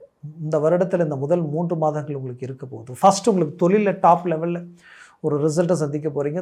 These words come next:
தொழில் ரீதியில் இருக்கக்கூடிய சிக்கல்கள் எல்லாம் தீரப்போகுது. புது நட்புகள் உள்ள என்ட்ரி ஆக போகுது. அந்த நட்புகளால பல நன்மைகள் உங்களுக்கு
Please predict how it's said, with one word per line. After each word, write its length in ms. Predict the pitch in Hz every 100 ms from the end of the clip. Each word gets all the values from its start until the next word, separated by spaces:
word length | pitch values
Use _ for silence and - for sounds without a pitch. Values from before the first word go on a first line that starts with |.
| 170
தொழில் 220 | 165 185
ரீதியில் 260 | 180 165 151
இருக்கக்கூடிய 360 | 165 175 165 151 -
சிக்கல்கள் 400 | 175 180 165 147
எல்லாம் 180 | 156 156
தீரப்போகுது. 480 | 165 170 170 151 156 175
புது 140 | 190 214 175
நட்புகள் 440 | 175 175 202 190
உள்ள 120 | 156 170
என்ட்ரி 220 | 151 147 170
ஆக 140 | 151 147 -
போகுது. 220 | 147 156 156
அந்த 140 | 131 113 117
நட்புகளால 520 | 135 135 151 147 143 175 - _ - - -
பல 160 | 170 185 165
நன்மைகள் 380 | 180 208 196
உங்களுக்கு 280 | 170 147 135